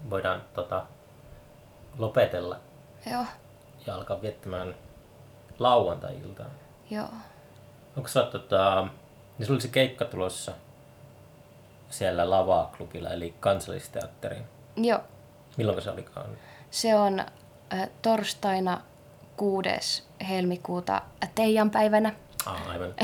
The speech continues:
Speaker 2: <laughs>
Speaker 1: Ja, ö, oliks, tota, onko jotain nettisivua, mistä ihmiset voi käydä,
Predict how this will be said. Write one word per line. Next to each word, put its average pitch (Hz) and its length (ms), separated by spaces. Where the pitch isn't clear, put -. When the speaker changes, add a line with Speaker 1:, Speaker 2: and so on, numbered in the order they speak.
Speaker 2:
<laughs> 220 260
Speaker 1:
Ja, 98 400
ö, 98 80
oliks, 110 180
tota, 110 400
onko 139 160
jotain 135 300
nettisivua, 104 720
mistä 98 240
ihmiset 98 280
voi 92 80
käydä, 90 200